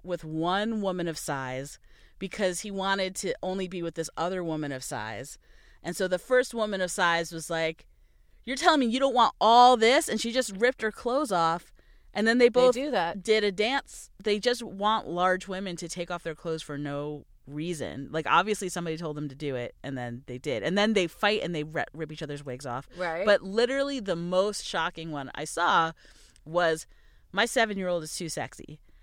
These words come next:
Speaker 1: And there were these little elementary school girls coming out in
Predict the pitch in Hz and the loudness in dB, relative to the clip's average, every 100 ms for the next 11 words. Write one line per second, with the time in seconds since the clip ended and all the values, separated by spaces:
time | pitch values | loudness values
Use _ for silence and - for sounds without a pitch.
0 | - - 214 247 285 277 285 233 233 240 | -16 -2 2 4 2 -2 -4 -6 -8 -4
1 | 247 254 262 269 285 302 _ - - _ | 2 4 4 4 2 -2 _ -20 -20 _
2 | - - 190 208 208 240 233 - 190 165 | -14 -4 -4 -2 -6 -8 -10 -8 -10 -6
3 | 160 135 139 - - 180 202 208 214 - | -4 -4 -6 -10 -8 -6 -4 -2 -2 -2
4 | 160 160 | -6 -8